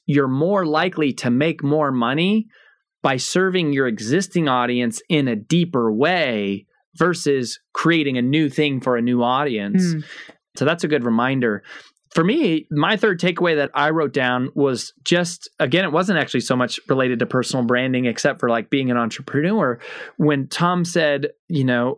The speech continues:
Speaker 1: "A great leader is more focused on the growth of their people than the results from their people." It's
Speaker 2: Mm.
Speaker 1: kinda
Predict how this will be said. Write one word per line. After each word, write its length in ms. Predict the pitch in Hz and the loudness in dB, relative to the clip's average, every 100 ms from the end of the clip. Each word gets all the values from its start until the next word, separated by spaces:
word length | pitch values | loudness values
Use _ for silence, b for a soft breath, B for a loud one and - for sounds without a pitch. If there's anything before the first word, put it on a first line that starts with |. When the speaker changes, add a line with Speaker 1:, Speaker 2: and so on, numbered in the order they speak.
| _ | _
Speaker 1:
"A 140 | - 127 | -4 -2
great 420 | 123 170 220 - | 0 0 0 0
leader 520 | 151 147 185 147 123 123 | 0 0 0 0 0 0
is 280 | 147 123 | -2 -2
more 300 | 135 139 151 139 | 0 0 0 0
focused 360 | 156 147 135 | -2 -2 -2
on 100 | 131 | 0
the 80 | 120 | -2
growth 340 | 110 143 156 139 | 0 0 0 -2
of 120 | 117 | -2
their 160 | 117 | -2
people 520 | - - 190 180 147 123 | -2 -2 0 0 -2 0
than 200 | 120 123 | 0 0
the 100 | 117 | 0
results 680 | 113 107 113 175 214 - - | 0 -2 0 0 0 -4 -6
from 300 | - 117 120 | 0 0 2
their 180 | 113 | 0
people." 580 | 110 117 113 113 107 110 B B B | 0 0 0 0 -2 -4 B B B
It's 280 | 196 208 180 | 2 2 0
Speaker 2:
Mm. 40 | |
Speaker 1:
kinda 260 | 156 180 | 0 0